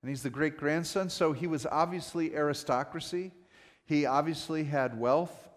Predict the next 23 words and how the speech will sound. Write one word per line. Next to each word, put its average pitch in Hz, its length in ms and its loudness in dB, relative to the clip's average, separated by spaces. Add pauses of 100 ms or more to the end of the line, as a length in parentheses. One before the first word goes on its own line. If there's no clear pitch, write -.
(240)
and 113 160 -10
finance 156 560 0
and 120 120 -6
maybe 139 180 -2
some 139 180 -6
political 123 440 -4
connections, 151 680 -8 (340)
and 123 560 0
got 135 240 2
saved. 143 440 0
The 120 80 -4
grandson, 135 520 -2
he 135 120 -4
got 131 240 0
saved, 131 520 0
and 113 220 -6
so 127 160 -2
his 120 160 -4
family 127 520 -2
is 127 180 -4
now 120 160 -4
serving 113 440 -6
Jesus. 113 600 -10